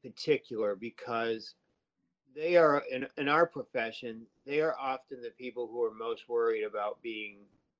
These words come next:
viewed as weak or unable to execute their jobs or being judged as not good enough, when they can hear the story from someone who is matriculated through the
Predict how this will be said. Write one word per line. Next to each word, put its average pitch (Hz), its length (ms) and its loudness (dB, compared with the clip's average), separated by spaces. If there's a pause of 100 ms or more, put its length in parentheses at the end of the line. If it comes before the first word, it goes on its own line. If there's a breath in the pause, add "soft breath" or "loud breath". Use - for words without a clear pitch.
viewed 110 360 -10
as 101 200 -14
weak 110 340 -8 (680)
or 110 840 0 (100)
unable 117 460 -2
to 104 100 -6 (120)
execute 113 580 -10
their 110 140 2
jobs 104 720 -2 (560 soft breath)
or 107 480 0 (100)
being 117 340 -2
judged 113 600 0
as 104 220 -8
not 110 280 -6
good 117 200 6
enough, 110 360 0 (640)
when 135 540 2 (240)
they 131 180 -2
can 127 220 -6
hear 165 360 2
the 139 100 0
story 120 480 4
from 120 180 -10
someone 127 440 0
who 120 200 -6
is 113 180 -2
matriculated 123 840 4
through 123 120 -10
the 113 140 -4